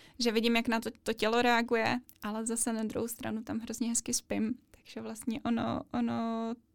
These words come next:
to má možná nějaký benefit, možná něco, co mi to jako bere v tu chvíli. Myslím si, že tam pletky jako s emočním tukem byly, ale nemyslím si, že je to nějak jako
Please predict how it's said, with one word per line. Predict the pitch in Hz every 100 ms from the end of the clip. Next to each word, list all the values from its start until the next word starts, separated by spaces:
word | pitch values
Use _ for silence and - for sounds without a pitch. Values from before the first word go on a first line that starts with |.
| -
to | 240
má | 240
možná | 240 247 233
nějaký | 226 233 - -
benefit, | 214 233 247 - 233 226
možná | 247 240 226 226
něco, | 220 226 -
co | -
mi | 233
to | 240
jako | 233 240
bere | 220 220 226
v | -
tu | 247
chvíli. | - 226 214 220 311 - -
Myslím | 247 269
si, | 277
že | 302
tam | 294 285
pletky | 262 254
jako | 247 254 247
s | -
emočním | 247 247 247 233
tukem | 240 247 233
byly, | 208 185 226 - -
ale | 220 208 214 208
nemyslím | 214 208 208 220
si, | -
že |
je | 214
to | 214
nějak | 214 202 214
jako | 226 -